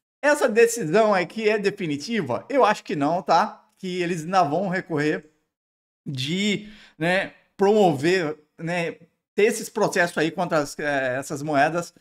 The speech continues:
Tem vinte e seis cri-, mil criptomoedas além da Ripple, né? A, quer dizer, altcoins tem vinte e seis mil além do Bitcoin, né? A Ripple é uma das altcoins.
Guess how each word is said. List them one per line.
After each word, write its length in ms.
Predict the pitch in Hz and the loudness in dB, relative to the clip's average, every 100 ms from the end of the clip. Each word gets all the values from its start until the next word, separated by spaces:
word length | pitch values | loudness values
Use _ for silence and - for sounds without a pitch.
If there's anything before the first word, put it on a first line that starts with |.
| _ - | _ -8
Tem 180 | 196 | -4
vinte 260 | 165 254 440 | -2 -2 -2
e 40 | |
seis 220 | - 220 - | -2 -2 -4
cri-, 280 | 196 - _ _ - | -10 -14 _ _ -6
mil 260 | 170 208 | -2 -2
criptomoedas 680 | 214 175 202 147 147 160 160 | -4 -6 -2 2 2 2 2
além 440 | 196 196 170 196 202 | 2 2 0 -2 0
da 160 | 151 | 0
Ripple, 520 | 131 156 175 202 170 - _ _ _ _ 135 | 0 -4 -4 -2 -4 -8 _ _ _ _ -6
né? 400 | 156 180 165 139 147 | -2 -2 -4 -6 -2
A, 300 | 135 123 - _ _ _ _ _ _ _ _ 123 | 0 0 -4 _ _ _ _ _ _ _ _ -12
quer 80 | |
dizer, 280 | 117 131 113 107 | -8 -6 -6 -2
altcoins 560 | 120 156 - 160 180 | -2 -2 -2 0 0
tem 160 | - 143 | -2 -4
vinte 200 | 185 - | -4 -2
e 20 | |
seis 220 | 190 190 | -2 0
mil 200 | 160 170 | -2 0
além 280 | 185 165 202 | 0 0 -4
do 100 | 185 | -6
Bitcoin, 420 | 180 - 127 113 | -10 -6 -6 -4
né? 80 | 113 | -6
A 60 | 107 | -4
Ripple 360 | 135 156 196 | -4 -4 -2
é 240 | 170 180 156 | -2 0 0
uma 280 | 175 190 | -2 -2
das 160 | 170 151 | -2 0
altcoins. 640 | 156 156 - 104 - - | -2 -2 -8 -10 -10 -16